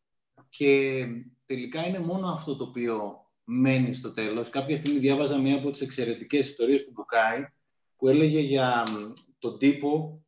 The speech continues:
που έφτασε πάνω κάποια στιγμή στον Άγιο Πέτρο ή οπουδήποτε πήγε και έκανε ανασκόπηση της ζωής του.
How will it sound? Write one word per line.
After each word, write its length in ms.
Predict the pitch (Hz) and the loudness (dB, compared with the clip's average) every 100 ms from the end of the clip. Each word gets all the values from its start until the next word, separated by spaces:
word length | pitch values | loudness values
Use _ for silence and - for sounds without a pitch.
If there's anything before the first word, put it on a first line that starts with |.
| _ | _
που 340 | 139 135 135 143 | -6 -4 -4 -4
έφτασε 380 | 139 151 147 | -4 -4 -6
πάνω 360 | 139 139 135 127 | -2 2 2 2
κάποια 260 | 131 127 131 | 0 -2 -4
στιγμή 200 | 131 127 | -8 -8
στον 140 | 127 | -8
Άγιο 220 | 127 123 | -6 -2
Πέτρο 300 | 127 120 120 | 0 -2 0
ή 60 | 120 | -4
οπουδήποτε 520 | 120 - 131 127 117 - | -4 -14 -14 -12 -12 -10
πήγε 380 | 113 104 127 135 _ _ _ _ | -10 -8 -10 -12 _ _ _ _
και 120 | - | 2
έκανε 240 | 147 170 180 | 4 4 4
ανασκόπηση 600 | 175 151 - 175 185 185 | 2 0 0 0 2 -2
της 120 | 156 | 0
ζωής 340 | 147 165 - | 2 2 0
του. 240 | - 92 | -8 -18